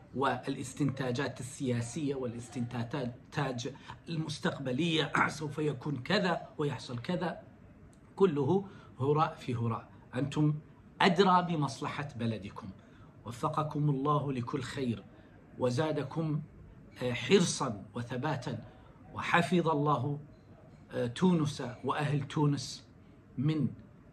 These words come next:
الفتن، آه، ما ظهر منها وما بطن، ومن الابتلاءات، ومن، آه، كيد الأعداء، ومن، آه، ظلم الظالمين. هذا ما أردت أن أبينه على عجالة.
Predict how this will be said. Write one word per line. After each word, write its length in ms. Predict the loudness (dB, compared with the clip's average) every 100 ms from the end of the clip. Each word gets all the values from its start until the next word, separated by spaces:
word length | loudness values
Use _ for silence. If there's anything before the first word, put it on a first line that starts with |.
| -14 -4
الفتن، 680 | -2 -2 0 0 2 2 0 -8 -20 -20 -20 -20 -18 -8
آه، 180 | -2 2
ما 220 | 4 6
ظهر 360 | 6 6 4 2
منها 300 | 2 2 4
وما 320 | 4 4 2
بطن، 380 | 2 0 -2 -4 -10 -20 -4
ومن 280 | -2 0 -2
الابتلاءات، 960 | -2 -2 -4 -4 -2 -2 -2 -2 -6 -12 -20 -20 -4
ومن، 360 | 2 4 4 2 -2 -10 -20 -20 -16 -8
آه، 180 | -4 -4
كيد 420 | 0 2 2 2
الأعداء، 760 | 2 4 4 2 0 -2 -4 -14 -20 -6 2
ومن، 360 | 4 4 2 -2 -8 -20 -20 -18 -8
آه، 1040 | -4 -2 -2 -4 -6 -6 -6 -8 -8 -8 -6
ظلم 340 | 4 6 6 2 2
الظالمين. 760 | 2 2 2 0 2 0 -2 -10 -18 -20 -2
هذا 180 | 2 2
ما 200 | 0 -2
أردت 280 | -4 -4 -6
أن 240 | -6 -6 -4
أبينه 640 | -2 0 0 0 0 -2 -6 -18 -20 -2
على 180 | 2 2
عجالة. 680 | 2 -2 -2 0 0 0